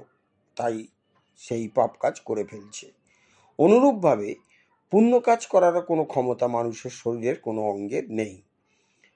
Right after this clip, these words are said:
মন যখন তাকে পুণ্য কাজে ব্রতী করছে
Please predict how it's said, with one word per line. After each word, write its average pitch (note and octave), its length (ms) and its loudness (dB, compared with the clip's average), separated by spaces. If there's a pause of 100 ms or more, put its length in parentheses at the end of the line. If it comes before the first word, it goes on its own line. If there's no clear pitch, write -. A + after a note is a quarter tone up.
(140)
মন E3 240 6 (100)
যখন G3+ 300 2
তাকে E3 240 -2
পুণ্য D#3 400 -4
কাজে B2 280 0
ব্রতী A#2+ 380 -8
করছে E3+ 400 -6